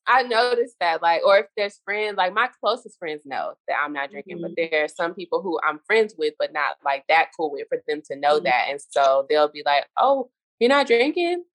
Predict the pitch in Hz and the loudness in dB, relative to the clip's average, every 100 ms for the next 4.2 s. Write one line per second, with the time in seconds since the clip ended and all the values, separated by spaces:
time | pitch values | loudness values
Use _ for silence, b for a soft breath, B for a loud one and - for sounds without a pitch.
0 | _ _ - 240 226 233 302 294 339 277 | _ _ 0 2 2 2 4 4 2 0
1 | 160 - 165 208 339 381 392 339 165 185 | -4 -2 2 4 4 2 0 0 0 0
2 | 160 156 139 143 147 147 151 135 143 - | -2 -4 -6 -6 -4 -6 -2 -2 -2 -4
3 | 135 147 196 214 208 - - 240 180 202 | -4 -2 0 2 0 -2 -6 -4 2 4
4 | 294 330 | 4 2